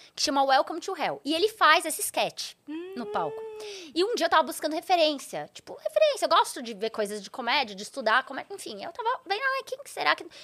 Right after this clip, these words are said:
Speaker 1: que será que comediante, né, me, me, eu tenho um, alguma coisa assim pra pôr no palco, pra me encontrar no palco?" Porque isso foi uma grande questão pra mim quando eu comecei. E aí, vi mister Bean fazendo. Eu falei,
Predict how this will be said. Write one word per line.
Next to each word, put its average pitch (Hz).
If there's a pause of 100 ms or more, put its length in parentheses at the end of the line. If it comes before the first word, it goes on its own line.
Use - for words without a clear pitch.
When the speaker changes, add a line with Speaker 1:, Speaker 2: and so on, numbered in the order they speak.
(540)
Speaker 1:
que -
será 415
que -
comediante, 302 (120)
né, 269
me, 254
me, 233
eu 226
tenho 240
um, 190 (760)
alguma 240
coisa 233
assim 262
pra 330
pôr 302
no 254
palco, 185 (280)
pra 233
me 254
encontrar 254
no 226
palco?" 180
Porque 214
isso 214
foi -
uma 233
grande 220
questão 240
pra 208
mim 202
quando 202
eu 196
comecei. 208 (720)
E 247
aí, 262 (320)
vi 349 (260)
mister 277
Bean 269
fazendo. 453
Eu 392
falei, 415